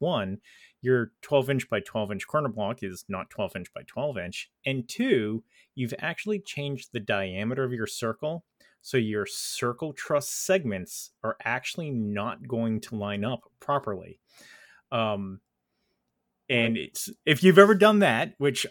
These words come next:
Speaker 1: a lot of us have, you know, you're getting that last connection together and you're getting your spud wrench and you're like, "Oh, we'll just kind of force this in place and get a bolt in there and tighten it up. Eh, it's fine."
Speaker 2: Right.
Speaker 1: So that precision is,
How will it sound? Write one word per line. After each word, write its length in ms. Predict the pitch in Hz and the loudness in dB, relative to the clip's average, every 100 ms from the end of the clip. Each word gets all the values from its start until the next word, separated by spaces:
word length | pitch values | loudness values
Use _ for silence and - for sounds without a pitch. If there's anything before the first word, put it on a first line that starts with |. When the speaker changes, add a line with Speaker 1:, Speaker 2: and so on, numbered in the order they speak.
| 135 | 0
Speaker 1:
a 60 | |
lot 260 | 120 117 123 | 4 4 4
of 100 | 147 | 0
us 140 | 165 | -2
have, 480 | 190 214 131 104 101 | 0 2 4 0 -2
you 140 | 127 127 | -4 0
know, 420 | 131 139 139 135 | 4 4 4 0
you're 180 | 117 117 | -2 -2
getting 240 | 117 139 | 0 0
that 200 | 135 - | 0 0
last 240 | 143 143 - | 2 0 0
connection 440 | 165 165 - 139 | 0 2 0 -2
together 340 | 113 113 117 | 0 0 0
and 120 | 113 110 | 0 -2
you're 200 | 101 95 | -4 -6
getting 300 | 110 113 127 | -6 -4 -2
your 100 | 127 | -4
spud 380 | - 160 139 | 0 4 4
wrench 260 | 110 104 - | 2 -4 -2
and 80 | 123 | -4
you're 60 | |
like, 120 | 120 165 | -4 -2
"Oh, 180 | 196 | 0
we'll 100 | 180 | 0
just 300 | 160 156 - - | 0 -2 -4 -2
kind 180 | 180 | 0
of 80 | 151 | 0
force 380 | - - 190 - | 0 4 4 4
this 180 | 143 - | -4 -6
in 100 | 143 | -6
place 280 | - 151 135 | -4 -4 -2
and 80 | |
get 100 | 131 | 0
a 40 | 139 | 0
bolt 360 | 131 151 143 | 0 -2 0
in 100 | 135 127 | -2 0
there 120 | 117 | 0
and 100 | 117 | 0
tighten 260 | 156 127 | 0 -2
it 100 | 135 | -2
up. 140 | 135 135 | -2 0
Eh, 220 | 254 269 | 2 4
it's 120 | 170 - | 2 -2
fine." 380 | - 85 80 - _ - - - - - - _ | -8 -10 -12 -20 _ -20 -20 -20 -20 -20 -20 _
Speaker 2:
Right. 220 | 117 104 98 | -12 -10 -6
Speaker 1:
So 420 | 127 107 101 95 _ _ | -2 0 0 -4 _ _
that 200 | 131 - | 0 0
precision 760 | 151 135 196 196 147 127 120 - | -2 4 6 6 4 -2 -2 -2
is, 640 | 123 120 113 104 - - | 0 2 0 -6 -12 -14